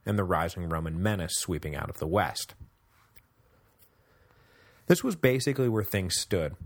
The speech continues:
as Pompey led his legions around the bend into Syria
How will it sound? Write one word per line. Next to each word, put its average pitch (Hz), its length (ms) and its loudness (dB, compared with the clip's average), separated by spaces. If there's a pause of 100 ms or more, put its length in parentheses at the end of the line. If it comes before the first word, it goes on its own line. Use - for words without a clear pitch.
as 104 140 4
Pompey 117 360 0
led 104 240 2
his 104 200 0
legions 95 420 0
around 95 340 2
the 98 60 -2
bend 90 300 -2
into 85 180 -4
Syria 87 520 0